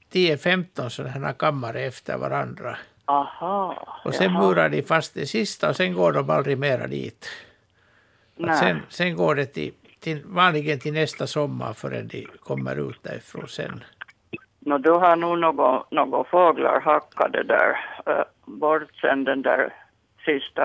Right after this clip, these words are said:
Speaker 2: öppningen. Dörren, dörren kallar vi det till.
Speaker 1: Jo, hur, hur länge har du haft det här hotellet?
Speaker 2: Nå, nå, det, vi hade nog redan i fjol på sensommaren, men att,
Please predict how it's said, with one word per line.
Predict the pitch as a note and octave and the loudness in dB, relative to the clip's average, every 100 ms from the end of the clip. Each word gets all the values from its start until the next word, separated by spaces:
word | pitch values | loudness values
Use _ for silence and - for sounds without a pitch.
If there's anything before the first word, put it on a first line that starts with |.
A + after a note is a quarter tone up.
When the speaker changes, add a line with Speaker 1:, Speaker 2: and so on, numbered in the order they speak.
| C3+ | 2
Speaker 2:
öppningen. | B2 - - - - - - | 0 -6 -8 -8 -8 -8 -8
Dörren, | D3 D3 C#3 - B2+ C3 | 0 4 4 2 -2 2
dörren | D#3+ D3+ C3+ C3 | 6 8 8 4
kallar | C3+ B2+ B2 B2+ | 4 4 4 2
vi | C#3+ C#3+ | 2 0
det | - | 0
till. | - - C#3+ - _ _ - - - - - | 0 -4 -4 -10 _ _ -20 -20 -20 -20 -20
Speaker 1:
Jo, | - F3+ F3 E3 | -10 -4 0 2
hur, | G3 G3 D#3+ | 4 4 2
hur | F#3+ | 4
länge | G3 F3+ D3+ | 6 4 2
har | C#3+ | 0
du | C#3+ | 0
haft | D3 D3+ - | 0 0 -4
det | - | -8
här | B2+ B2+ A#2+ - | -6 -6 -8 -10
hotellet? | - A#2+ - F2+ - - - _ - - _ - - _ _ | -10 -6 -6 -6 -10 -14 -18 _ -20 -20 _ -20 -20 _ _
Speaker 2:
Nå, | - E3+ E3 E3+ D3 C#3+ - - | -10 -8 -2 -4 -4 -16 -18 -6
nå, | E3 | -2
det, | D#3 D#3+ D#3 | 2 2 2
vi | D3 E3+ | 2 0
hade | F3 E3+ D3+ E3 | 2 2 0 -2
nog | F3 E3+ | 0 0
redan | E3 D#3+ D#3 | 2 4 2
i | D3+ | 0
fjol | - E3 D3+ B2+ - - - | 0 2 2 0 -8 -20 -20
på | - | -6
sensommaren, | - D#3+ C#3+ C3+ C#3+ C3 C3 B2 B2+ | 2 4 4 0 0 0 2 2 2
men | C3 C3 | 2 4
att, | C3 | 2